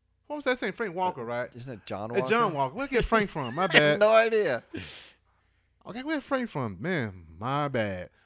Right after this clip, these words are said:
Speaker 1: So you had John Walker, which he was so over the top. You know, he, he actually did a crime.
Speaker 2: Right.
Speaker 1: You know, he killed somebody. So you have the, now you see where they're going with this stuff.
Speaker 2: Right.
Speaker 1: And I like it. I mean, it might get Barons, but he's in Wakanda right now. I don't know how that's gonna work out.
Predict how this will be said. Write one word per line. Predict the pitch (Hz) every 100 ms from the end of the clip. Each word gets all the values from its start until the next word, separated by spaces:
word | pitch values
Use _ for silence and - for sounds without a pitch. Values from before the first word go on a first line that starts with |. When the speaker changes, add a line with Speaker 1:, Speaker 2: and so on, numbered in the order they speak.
| _ -
Speaker 1:
So | 151
you | 135 156
had | 139 117
John | 143 139 135
Walker, | 143 135
which | 117 117
he | 139 139
was | 117 110 98
so | - 143 139 131
over | 131 127
the | 113
top. | - 143 107 - -
You | 127 107
know, | 101
he, | 92 120 135 117
he | 135 151
actually | 143 127
did | 117 117
a |
crime. | 110 151 123 90 82 _ _
Speaker 2:
Right. | 104 98 87 -
Speaker 1:
You | 113 117
know, |
he | 131
killed | - 226 175
somebody. | 123 98 85 80
So | - 147
you | 131 175
have | 175 165
the, | 151 151
now | 185 170
you | 170
see | -
where | 170 160
they're | 147
going | 143 190 160
with | 107
this | - 92
stuff. | - 65 - - -
Speaker 2:
Right. | 107 87 -
Speaker 1:
And | 139
I | 170
like | 202 214 143
it. | - -
I |
mean, | 131 131 123 233 113 _ _
it | - 190
might | 247 254
get | 214 165
Barons, | 165 156 135
but | 143
he's | 175 240
in | 170
Wakanda | 127 113 147 139 104
right | 98 95
now. | 98
I |
don't | 151
know | 147
how | 147
that's | 143
gonna | 117 98
work | 95 95
out. | 95